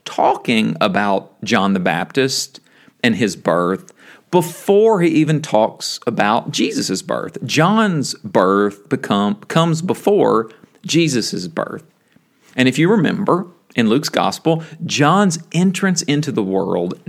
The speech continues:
did not come quietly. His father, Zechariah,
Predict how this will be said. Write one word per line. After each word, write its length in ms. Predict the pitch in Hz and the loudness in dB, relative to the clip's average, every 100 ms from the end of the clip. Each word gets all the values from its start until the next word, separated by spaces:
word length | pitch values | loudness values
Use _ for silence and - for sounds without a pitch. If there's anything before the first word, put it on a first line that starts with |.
| 95 | -6
did 320 | 92 147 170 143 | 2 4 4 2
not 440 | 123 131 127 - | 2 2 0 -4
come 540 | - 110 110 107 107 - _ - | -2 0 0 0 -2 -8 _ -6
quietly. 640 | 175 202 - - 85 - - _ _ _ _ _ _ _ _ - - | -2 0 -2 -4 -8 -10 -14 _ _ _ _ _ _ _ _ -18 -10
His 180 | - 123 | -4 -2
father, 560 | - 98 113 156 175 185 - _ _ | 0 2 4 2 0 -4 -12 _ _
Zechariah, 800 | 107 113 226 175 107 95 107 170 | 0 0 2 2 2 2 0 0